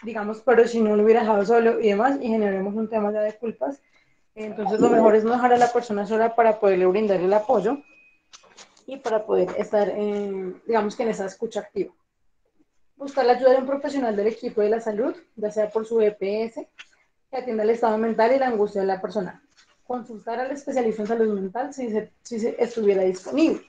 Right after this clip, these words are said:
Ahorita les voy a dar el, ese cómo actuar, cómo actuar si se presenta una emergencia en casa. Es, recordemos que el tema del suicidio no es algo que ataque simplemente a las personas,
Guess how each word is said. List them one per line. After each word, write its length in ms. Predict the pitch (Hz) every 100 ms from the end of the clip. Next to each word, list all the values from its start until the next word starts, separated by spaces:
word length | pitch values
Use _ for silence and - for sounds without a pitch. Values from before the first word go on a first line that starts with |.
| _ _ - _ -
Ahorita 280 | 240 240
les 180 | 233 269
voy 160 | 254 247
a 80 | 220
dar 180 | 208
el, 240 | 208 208 220
ese 260 | 240 233 247
cómo 220 | 247 240
actuar, 400 | 240 240 233 285
cómo 220 | 254 220
actuar 460 | 220 262 240 226 226
si 120 | 233
se 100 | 247
presenta 320 | 202 220 208
una 120 | 208 214
emergencia 720 | 220 226 208 180 208 196 190
en 120 | 208
casa. 360 | 202 202 277 277 - - -
Es, 280 | 226 233 - -
recordemos 480 | 247 254 247 247 254
que 80 | 285
el 60 |
tema 280 | 254 226 240
del 100 | 254
suicidio 320 | _ 226 226
no 80 | 247
es 80 | 247
algo 200 | 247 240
que 100 | 240
ataque 360 | - 196 226
simplemente 420 | 214 220 220 226 233
a 40 |
las 120 | 233
personas, 520 | - 175 190 196 196